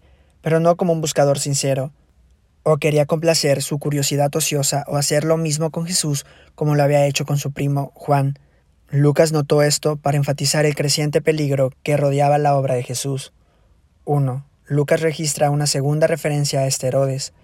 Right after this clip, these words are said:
Más tarde le dijeron a Jesús que este Herodes quería matarlo. Jesús respondió, "Id y decid a aquella zorra,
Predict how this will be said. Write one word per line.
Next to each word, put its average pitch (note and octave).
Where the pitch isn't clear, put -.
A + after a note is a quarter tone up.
Más D3
tarde D3+
le D3+
dijeron D3
a D#3+
Jesús D3
que C#3+
este D3
Herodes D3
quería C#3
matarlo. C3
Jesús D#3
respondió, C3+
"Id F3
y D#3+
decid D3+
a D3
aquella D#3
zorra, C#3+